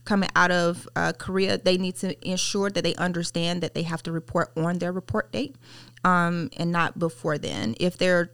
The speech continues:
seeking to report early, um, to submit their curtailment requests or, uh, even a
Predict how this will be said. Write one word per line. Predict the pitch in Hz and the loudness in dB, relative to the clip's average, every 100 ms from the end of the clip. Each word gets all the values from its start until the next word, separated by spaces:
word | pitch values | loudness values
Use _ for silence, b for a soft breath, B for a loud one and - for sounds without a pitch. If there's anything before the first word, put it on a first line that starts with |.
| - | -12
seeking | - 277 254 226 | 0 0 2 0
to | - 208 | 0 -2
report | 185 175 - 202 - | -2 -2 2 2 4
early, | 180 202 269 320 B B B - | 2 4 0 -4 B B B 2
um, | 185 175 175 | 4 4 0
to | - 185 | -2 -4
submit | - 175 175 - 190 | -2 -2 0 -2 -2
their | 175 170 165 - - 185 180 - - | -2 0 -2 -2 -4 -6 -10 -16 -14
curtailment | - 180 196 175 170 | -10 -6 -2 -2 -2
requests | 185 - 180 233 - - B B - - | -4 -4 -6 -6 -10 -14 B B -20 -4
or, | - 180 175 165 - | 2 4 4 0 -2
uh, | 170 170 165 - 185 190 - - - | -2 -2 -2 -2 -6 -10 -18 -16 -4
even | 208 190 185 175 | -2 -2 -2 -2
a | 170 170 165 160 160 185 | -4 -2 -2 -4 -6 -10